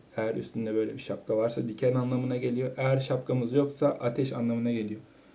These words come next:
Lale, sümbül, gül, diken sözcükleri birbiriyle uyumlu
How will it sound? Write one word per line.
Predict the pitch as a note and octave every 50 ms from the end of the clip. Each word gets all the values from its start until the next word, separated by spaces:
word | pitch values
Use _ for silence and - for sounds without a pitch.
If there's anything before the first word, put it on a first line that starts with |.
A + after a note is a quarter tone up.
| - -
Lale, | A#2 A#2+ C3 C3 C3 C3 B2+ C3 A#2+ -
sümbül, | - - - - C3 C3 C3 C3 B2+ A#2+ A#2 - - - -
gül, | C#3 C#3 C3+ B2 A#2+ - - - -
diken | C3 B2 B2+ - C#3+ D3 D3
sözcükleri | C#3 - A#2 A#2 A2 G#2+ - - A2+ A#2+ C#3+ C#3 C3+
birbiriyle | C3+ B2+ B2 B2 B2 C#3 C#3 C#3+ C#3 A#2+
uyumlu | A2+ - B2 A#2 A#2 A#2 A#2+ B2+ C3 C3 A2+